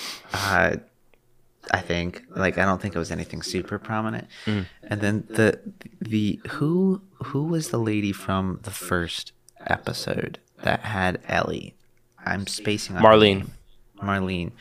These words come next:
Speaker 1: The, the girl that played Marlene, uh, had initially tried out to play the voice of Marlene in the game back in the day, but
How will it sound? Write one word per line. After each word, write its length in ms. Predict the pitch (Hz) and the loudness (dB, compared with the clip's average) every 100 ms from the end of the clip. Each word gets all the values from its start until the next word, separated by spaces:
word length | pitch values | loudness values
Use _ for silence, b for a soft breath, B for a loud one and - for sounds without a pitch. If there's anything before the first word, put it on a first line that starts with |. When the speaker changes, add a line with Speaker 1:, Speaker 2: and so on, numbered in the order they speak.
| B B B _ - | B B B _ -12
Speaker 1:
The, 180 | - 110 | 0 0
the 300 | - 110 107 | 0 -2 -2
girl 300 | 98 104 107 | 0 2 2
that 180 | 120 - | 0 -2
played 280 | - 104 | 0 2
Marlene, 680 | 98 95 87 85 87 90 90 - b b b b _ _ _ - | 2 0 0 0 -2 -2 -4 -8 b b b b _ _ _ -10
uh, 280 | 92 82 - - _ _ | -4 -2 -4 -6 _ _
had 300 | - 110 95 | -10 -4 -2
initially 640 | 90 87 87 - - 92 87 | 0 -2 -2 -4 -2 -2 -2
tried 460 | - - 87 87 | -2 0 2 4
out 400 | 85 85 87 90 - _ _ _ - | 4 4 4 0 -8 _ _ _ -12
to 360 | - 90 82 - - - | -4 0 0 -2 -14 -18
play 240 | - 95 | -4 -2
the 80 | 85 | -2
voice 380 | 80 85 90 - | 0 2 2 2
of 60 | 85 | -4
Marlene 540 | 73 78 80 78 85 - | -2 -2 -2 -2 -4 -8
in 200 | - 78 | -6 -4
the 80 | 73 | -4
game 460 | - 85 87 78 76 - | -2 0 2 0 -4 0
back 240 | 85 78 | 0 0
in 60 | 78 | -6
the 80 | |
day, 440 | - 85 76 76 - _ _ _ _ _ _ - - | -4 -2 -2 -2 -6 _ _ _ _ _ _ -12 -2
but 320 | 80 - | 0 0